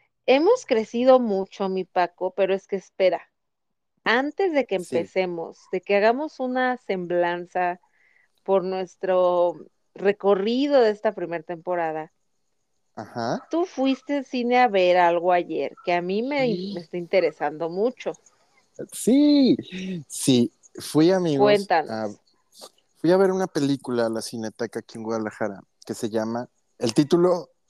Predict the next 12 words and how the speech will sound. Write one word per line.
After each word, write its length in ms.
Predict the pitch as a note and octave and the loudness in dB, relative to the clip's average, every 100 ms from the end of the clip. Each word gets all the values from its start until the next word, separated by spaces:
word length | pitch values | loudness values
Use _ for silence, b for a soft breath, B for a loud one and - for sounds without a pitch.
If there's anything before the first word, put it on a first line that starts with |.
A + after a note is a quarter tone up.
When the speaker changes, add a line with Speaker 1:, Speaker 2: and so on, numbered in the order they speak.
| _ | _
Speaker 2:
cuando 260 | B2 A#2+ | -2 2
la 160 | B2 B2 | 2 2
vi, 240 | B2 F#3 C#4 - | 2 -2 -4 -6
me 140 | B2+ | -6
llamó 480 | A#2 A2+ C3 D3+ F#3 | -4 -4 -4 -6 -6
y, 260 | D3 B2+ C3 _ _ | -8 -8 -8 _ _
e 160 | - B2 | -16 -10
inmediatamente 540 | B2+ C3 C#3+ E3 D#3+ | -8 -6 -6 -8 -10
pensé 320 | E3+ A#2+ G#2 B2+ | -10 -10 -8 -8
en 80 | |
tres 200 | A#2 A#2+ | -4 -6
personas. 600 | - A2+ G#2 G2 D2+ - | -6 -10 -8 -12 -14 -18